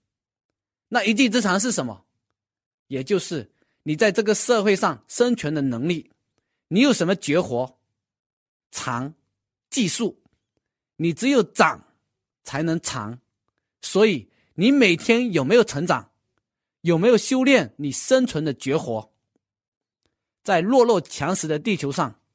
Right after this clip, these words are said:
任何物种能生存下来，都有它独特的生存本领。猎鼠水上奔跑，眼的目光可以杀人，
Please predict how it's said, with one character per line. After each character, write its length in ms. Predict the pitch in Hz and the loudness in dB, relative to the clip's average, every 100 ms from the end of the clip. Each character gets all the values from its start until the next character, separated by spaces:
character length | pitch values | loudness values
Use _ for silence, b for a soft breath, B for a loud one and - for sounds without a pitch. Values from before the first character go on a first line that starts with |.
| _ _ _ _ _ _ | _ _ _ _ _ _
任 260 | 240 302 254 | 0 0 2
何 160 | 185 | -2
物 180 | 254 254 | 0 -2
种 240 | 175 107 - _ - | -2 -6 -10 _ -10
能 200 | 156 196 | -4 -2
生 220 | - 240 | 0 0
存 180 | 160 170 | -2 -4
下 180 | 220 160 | -2 -4
来， 280 | 110 117 _ _ _ _ _ | -4 -12 _ _ _ _ _
都 100 | - | 4
有 140 | 214 160 | 4 4
它 180 | 175 180 | 0 -2
独 260 | - 160 | -2 -6
特 160 | 202 233 | -2 -2
的 140 | 147 | -2
生 320 | 120 - 233 | -4 -2 -2
存 240 | 220 139 147 | -2 -6 -6
本 180 | 123 131 | -4 -4
领。 160 | 101 - _ _ _ _ _ _ _ _ | -6 -12 _ _ _ _ _ _ _ _
猎 240 | - 285 220 | -2 2 2
鼠 340 | - 110 - _ _ - | 0 -8 -14 _ _ -14
水 260 | - 160 | -6 -4
上 220 | 135 190 | 0 -2
奔 160 | 175 185 | 0 -2
跑， 320 | 139 101 - _ _ _ _ _ _ - | -4 -10 -14 _ _ _ _ _ _ -6
眼 240 | 165 160 | 0 2
的 80 | 202 | 2
目 180 | 262 233 | 2 2
光 240 | 214 214 | 0 0
可 140 | 208 | -2
以 80 | 202 | -2
杀 360 | 131 - 185 175 | -2 -2 0 0
人， 260 | 113 110 | -2 -12